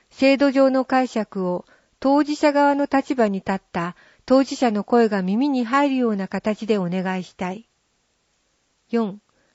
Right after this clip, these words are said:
相談支援の立場として、サービスが必要な根拠が適切に示せれば、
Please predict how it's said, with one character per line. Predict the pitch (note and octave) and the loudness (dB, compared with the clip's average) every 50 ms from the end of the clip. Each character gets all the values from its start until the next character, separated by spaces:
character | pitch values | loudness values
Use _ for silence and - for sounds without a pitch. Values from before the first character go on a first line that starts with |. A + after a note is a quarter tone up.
| _ _ _ _ _ _ | _ _ _ _ _ _
相 | - D#4 D#4 D#4 | 2 4 4 6
談 | D#4 D#4 D4+ D4+ D4 | 6 6 4 4 2
支 | - - D#4 | -2 0 0
援 | D4+ C#4+ C4 A3+ | 2 2 0 0
の | G#3+ G3+ - | -2 -2 0
立 | C4+ C4+ - C4 | 0 0 0 0
場 | A3+ G#3+ G3+ | 0 0 0
と | - F#3+ | 0 -6
し | F#3+ - - | -8 -8 -10
て、 | - G3 F#3+ F#3 F#3 - _ _ _ _ | -8 -6 -6 -6 -8 -10 _ _ _ _
サ | _ - C#4 C#4 | _ 0 4 4
ー | C#4 | 4
ビ | A#3+ A#3 A3 | 4 2 -2
ス | - A3 G#3 | -2 -2 0
が | G3+ G3+ | 0 0
必 | G3 - _ - - | -2 -4 _ -6 -2
要 | C4+ C4+ C4+ | 0 0 0
な | C4+ C4+ C4+ - | 0 -2 -2 0
根 | - C#4+ C#4 C4+ | 0 0 0 0
拠 | - A#3+ G#3 | 0 -2 0
が | G3+ F#3 | -2 -2
適 | - - G3 - - | -2 -4 -6 -6 -6
切 | - - C#4+ - - C#4+ | -4 -4 -4 -2 -2 -2
に | C#4+ D4 | -2 -2
示 | C#4+ - - C#4+ D4 C#4+ | -4 -4 -2 -2 -2 0
せ | - D4 C4+ | 0 0 0
れ | A#3+ G#3+ | 0 0
ば、 | F#3+ G3 F#3 F3+ F3+ | -2 -4 -6 -8 -8